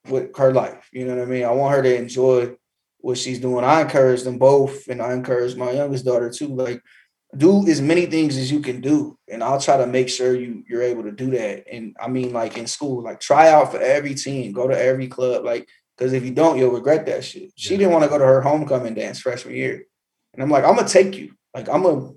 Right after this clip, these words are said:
Speaker 1: drive you there. You, 'cause you're gonna be upset. You're gonna get back to school on Monday and just feel left out. Like, you might as well go."
Speaker 2: Hmm.
Speaker 1: At least go and don't like it instead of not going and never knowing if you weren't gonna like it.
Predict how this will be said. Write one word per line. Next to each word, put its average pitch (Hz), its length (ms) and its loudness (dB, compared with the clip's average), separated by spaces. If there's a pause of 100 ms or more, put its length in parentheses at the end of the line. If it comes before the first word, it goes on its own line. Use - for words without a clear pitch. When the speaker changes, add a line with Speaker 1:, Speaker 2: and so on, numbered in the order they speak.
Speaker 1:
drive 139 440 4
you 127 60 -4
there. 131 220 0
You, 147 240 -4
'cause 208 120 -4
you're 233 120 -4
gonna 247 180 2
be 233 180 2
upset. - 520 4
You're 180 100 6
gonna 202 160 0
get 196 200 4
back 196 180 4
to - 80 -8
school 190 220 4
on 180 120 4
Monday 165 380 2
and 135 100 -4
just 127 200 -10
feel 139 140 -2
left 135 280 -2
out. - 220 -4 (100)
Like, 127 100 -12
you 147 140 -6
might 156 220 2
as 151 120 0
well 147 200 0
go." 139 340 -2 (440)
Speaker 2:
Hmm. 117 140 -20
Speaker 1:
At 147 140 2
least 233 220 0
go 220 200 8
and 196 100 6
don't 196 220 10
like 196 240 4
it 220 160 -4
instead 151 300 0
of 123 120 2
not 147 220 0
going 143 320 0
and 123 200 -6
never 127 280 2
knowing 127 360 2
if 117 120 -10
you 123 100 -10
weren't 120 220 -8
gonna 113 160 -16
like 104 260 -16
it. - 140 -14